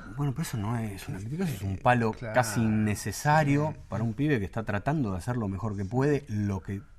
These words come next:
Speaker 1: quiere hacer.
Speaker 2: Claro.
Speaker 1: Pero ahí en, en Porteños me pasó una cosa muy puntual. Yo venía de tener una experiencia anterior haciendo una obra con Gené,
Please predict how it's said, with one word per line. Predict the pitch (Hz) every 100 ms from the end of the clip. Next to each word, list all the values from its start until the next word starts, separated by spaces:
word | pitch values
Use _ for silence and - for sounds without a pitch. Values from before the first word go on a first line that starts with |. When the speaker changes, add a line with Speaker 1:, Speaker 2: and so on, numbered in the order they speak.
| - -
Speaker 1:
quiere | 120 107
hacer. | 95 - 143 92 -
Speaker 2:
Claro. | 143 143 123 - - - - - - - - -
Speaker 1:
Pero | - 131
ahí | 170 226
en, | 190 -
en | 127
Porteños | 123 135 175 175
me | 135
pasó | 113 -
una | 151
cosa | 139 135
muy | 135 143
puntual. | 120 151 143
Yo | 113 170
venía | 156 151
de | 117
tener | 113
una | 135 123
experiencia | - 110 131 127 113
anterior | 101 107 123 135 -
haciendo | 101 - 123 120
una | 113 113 110
obra | 123 131 117
con | - 120 127 - - - -
Gené, | 98 107 113 139 175